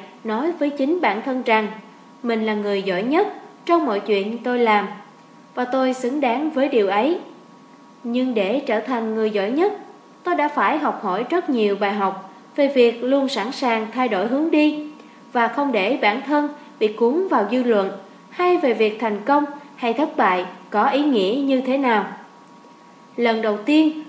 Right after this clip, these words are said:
tôi học được bài học đó là khi tôi còn là một cầu thủ bóng rổ tại Đại học Illinois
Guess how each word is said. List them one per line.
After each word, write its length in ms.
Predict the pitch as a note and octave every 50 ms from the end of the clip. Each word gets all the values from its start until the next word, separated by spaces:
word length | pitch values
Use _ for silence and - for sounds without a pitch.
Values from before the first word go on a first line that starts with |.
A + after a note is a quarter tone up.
| - -
tôi 120 | E4 D#4+
học 180 | D4 C#4 A3 -
được 200 | G3+ G#3 G#3 G3 G3+ -
bài 120 | A3 G#3+
học 220 | A3 G3+ F#3+ -
đó 320 | G3 G3+ G#3 A3+ D4+ F#4+ F#4+ - - - - - - - -
là 140 | D#4+ D4+ C#4+
khi 320 | D#4 D4+ D4+ D4 D4 C#4+ -
tôi 100 | C#4+ C#4
còn 320 | C#4+ C#4 B3 A3+ G#3+ G#3+
là 100 | G#3 G#3
một 220 | G#3 G3+ F#3+ F#3+ -
cầu 120 | G#3 F#3+
thủ 260 | - G#3 F3+ F3+ G#3+
bóng 280 | A#3 B3 B3 C4+ D#4 D4+
rổ 340 | A#3+ G3 E3+ E3+ G3+ C#4 D#4+ - - - - - - - -
tại 140 | A#3+ G#3+
Đại 120 | G#3 A3 A#3
học 260 | A3+ G#3 F#3+ - - -
Illinois 500 | C#4+ C#4 C#4+ C#4+ C4+ C4+ C4+ C4 B3+